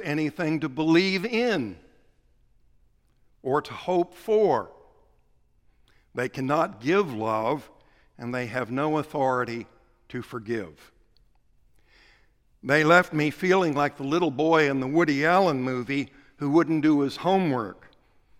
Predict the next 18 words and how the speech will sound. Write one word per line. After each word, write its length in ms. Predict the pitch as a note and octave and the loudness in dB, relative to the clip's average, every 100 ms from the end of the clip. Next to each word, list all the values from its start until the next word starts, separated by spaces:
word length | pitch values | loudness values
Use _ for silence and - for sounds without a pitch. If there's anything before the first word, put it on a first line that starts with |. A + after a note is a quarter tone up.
| _ _ | _ _
His 220 | - C3 A#2 | -10 -8 -2
mother 340 | D3 D#3+ C#3+ | 0 2 0
took 280 | - D#3+ - | -2 -8 -6
him 300 | C#3+ B2+ B2+ - _ _ - | -6 -6 -10 -16 _ _ -8
to 200 | D#3 C3 | -6 -6
a 40 | |
psychiatrist, 1040 | - C3+ B2 - D#3 F3 D3 - C3+ C#3 - _ _ _ _ _ _ _ _ _ _ _ _ _ _ - | -4 -4 -2 2 4 4 2 -2 -4 -4 -16 _ _ _ _ _ _ _ _ _ _ _ _ _ _ -8
and 160 | C#3 D3 | -2 -2
the 60 | |
psychiatrist 880 | - C#3+ C#3 C#3+ D#3 E3 - D3 - | 2 2 2 4 6 6 2 -6 -2
asked 300 | D3+ D3+ - | 2 2 0
him, 260 | D#3 C#3+ C#3+ - - | -4 -2 -4 -10 -8
"Why 300 | A2+ C#3+ E3+ | 2 4 6
won't 240 | F3 F#3+ | 4 2
you 100 | E3 | 2
do 120 | E3 | 4
your 220 | F3 F3 | 4 4
homework?" 480 | D#3+ A3 A3+ C#3 F#2+ | 4 2 2 -2 -4